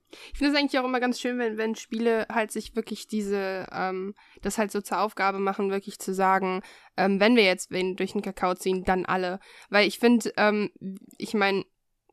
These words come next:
das zu sagen ist ja fast schon unnötig an dieser Stelle, aber es ist halt einfach anstrengend, wenn Spiele auf Klischees rumhacken, aber umso geiler ist es halt, wenn wirklich dann alle quasi,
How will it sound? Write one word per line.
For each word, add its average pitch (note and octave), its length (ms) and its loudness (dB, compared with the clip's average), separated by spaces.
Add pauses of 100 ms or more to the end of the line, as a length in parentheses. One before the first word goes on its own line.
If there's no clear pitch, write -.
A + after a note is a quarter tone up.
(460)
das G3+ 260 -2
zu - 120 0
sagen F#3+ 280 4
ist F#3+ 80 -2
ja G3 80 -4
fast - 260 -6
schon - 120 -8
unnötig G3 440 4
an F#3 100 0
dieser F#3+ 200 0
Stelle, F3+ 240 -2
aber F#3 140 4
es G3 100 -2
ist G#3+ 80 0
halt A3 140 6
einfach G#3 260 0
anstrengend, G3+ 480 -2
wenn G3+ 100 -2
Spiele G3+ 340 -2
auf - 120 -4
Klischees G3 500 -2
rumhacken, F#3+ 640 -2 (280)
aber G3 220 2
umso G#3 260 2
geiler G3+ 380 4
ist G3+ 60 0
es G3+ 180 -2
halt, G3 220 -2
wenn F#3+ 200 -2
wirklich G3 460 -4 (220)
dann F#3 440 0 (380)
alle F#3 460 6
quasi, F3+ 840 0